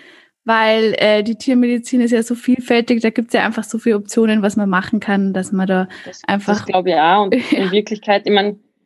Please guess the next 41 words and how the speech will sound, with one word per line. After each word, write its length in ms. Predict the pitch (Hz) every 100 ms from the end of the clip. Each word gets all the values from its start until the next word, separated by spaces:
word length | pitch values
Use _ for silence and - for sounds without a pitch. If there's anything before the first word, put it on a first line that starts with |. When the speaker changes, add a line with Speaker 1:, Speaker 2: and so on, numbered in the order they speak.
| _ _ _
Speaker 2:
dass 180 | 196 196
ich 80 | 185
weiß, 240 | 165 185
das 140 | 202
will 80 | 208
man 100 | 214
als 120 | 196
Studierender 540 | 202 190 180 220 220 202
noch 120 | 185
nicht 240 | 185 170
hören, 260 | 175 165 190
da 80 | 180
hat 140 | 185
man 80 | 196
so 100 | 190
seine 220 | 190 180
Vorstellung, 760 | - 170 202 214 208 208 208 180
wo 80 |
man 240 | 196 196 190
irgendwo 360 | 233 233 220
Speaker 1:
Mhm. 220 | 185 220 202 _
Speaker 2:
enden 420 | - 185 202 208 185
will 200 | 214 208
und 140 | 185
wie 100 | 208
man 120 | 202
sich 160 | 190 190
das 160 | 185
vorstellt, 520 | - 180 196 - 180 180
aber, 340 | 185 180 185 _ _ _ -
äh, 60 |
aus 360 | 87 87 85 190
der 120 | 175
Erfahrung 500 | 175 180 165 214 190
raus, 300 | 156 175 208
wenn 80 | 202
man 100 | 190
selber 180 | 185 214
mal 180 | 208
fertig 360 | 196 202 208 214
ist 260 | 208 -